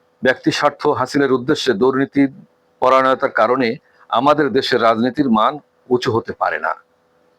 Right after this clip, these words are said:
চিন্তাশীল, শিক্ষিত, ভদ্র ও কর্মোদ্যোগী ব্যক্তির সংখ্যাও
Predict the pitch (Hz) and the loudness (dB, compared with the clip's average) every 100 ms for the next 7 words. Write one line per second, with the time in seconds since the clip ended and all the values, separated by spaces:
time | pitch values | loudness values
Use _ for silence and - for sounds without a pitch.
0 | _ _ _ _ _ _ _ - - - | _ _ _ _ _ _ _ -20 -20 -20
1 | _ - 120 139 123 127 127 123 123 - | _ -4 -2 -2 -2 -2 -2 -4 -6 -6
2 | 131 117 123 - _ - - - 127 117 | -4 -2 -2 -4 _ -20 -8 0 0 2
3 | 139 123 135 - 113 131 117 107 110 - | 0 2 0 0 -2 -2 -4 -4 -6 -6
4 | - _ _ _ _ _ - 120 - 139 | -8 _ _ _ _ _ -4 -2 -2 -4
5 | - 123 - 113 160 | -2 -4 -2 -2 -2